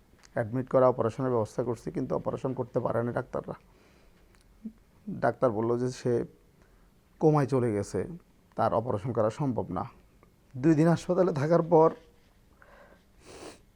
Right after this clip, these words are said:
আমার বড় বোন বলল যে, "আম্মাকে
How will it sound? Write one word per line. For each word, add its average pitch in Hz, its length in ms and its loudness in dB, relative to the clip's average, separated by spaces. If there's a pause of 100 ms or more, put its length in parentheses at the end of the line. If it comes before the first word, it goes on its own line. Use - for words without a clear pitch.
(260)
আমার 147 200 2
বড় 165 280 6
বোন 170 220 4
বলল 156 280 4
যে, 147 220 4 (400)
"আম্মাকে 170 540 2